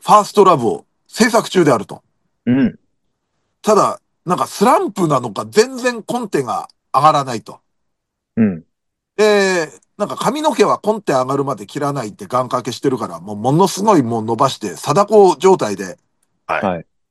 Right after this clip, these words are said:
Speaker 1: もう一話なんか、ほぼ中盤、終盤まで顔があらわにならないっていう。
Speaker 2: そうですね。
Speaker 3: ずっとね。
Speaker 2: うん。
Speaker 3: はい。
Speaker 1: で、まあ、そのスランプの中で、まあ、なんか差し入れのお弁当？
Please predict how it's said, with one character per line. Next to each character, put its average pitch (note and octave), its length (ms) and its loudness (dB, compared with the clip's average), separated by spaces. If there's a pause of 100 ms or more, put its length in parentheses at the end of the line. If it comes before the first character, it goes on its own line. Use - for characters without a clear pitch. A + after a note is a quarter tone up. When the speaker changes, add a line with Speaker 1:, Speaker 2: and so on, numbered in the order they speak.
(120)
Speaker 1:
も C#3+ 120 4
う C#3 60 6
一 D3 200 2
話 A#3+ 120 6
な D#3+ 120 0
ん A#2+ 100 -6
か、 G2 340 -6
ほ - 280 -2
ぼ E3 260 2 (840)
中 F#3+ 260 4
盤、 F#3 400 4
終 A3 260 -2
盤 G#3 160 2
ま G#3 100 2
で D#3 80 -4
顔 D#3+ 260 0
が C#3 280 0 (540)
あ E3+ 100 2
ら F#3+ 100 4
わ B2+ 140 0
に G2+ 80 -14
な A2 60 -6
ら C3+ 100 6
な G2 60 4
い - 40 -8
っ - 0 -
て - 60 -10
い - 0 -
う。 - 0 -
Speaker 2:
そ - 80 -4
う - 20 0
で - 60 2
す - 80 2
ね。 A#3+ 60 -2
Speaker 3:
ず - 60 -8
っ - 20 -4
と G3 120 4
ね。 A3 220 4
Speaker 2:
う - 20 2 (160)
ん。 - 40 4
Speaker 3:
は A2 360 4
い。 C#3 60 -6 (1500)
Speaker 1:
で、 G#3+ 80 4
ま D4 120 2
あ、 G#3+ 60 4
そ E3+ 100 -2
の F3+ 100 -2
ス E3 140 -2
ラ G3+ 120 6
ン A3+ 120 -2
プ E3 140 -4
の A#2+ 120 -2
中 A#2+ 300 -4
で、 C#3+ 420 -2 (200)
ま D3 320 0
あ、 - 40 -20
な D#3+ 120 -4
ん - 20 -14
か C3 120 -6
差 C3+ 140 -8
し - 120 -10
入 G3+ 160 -2
れ F#3+ 120 -2
の F3 220 0
お C#3 40 -6
弁 E3+ 220 -6
当？ F#3 280 -2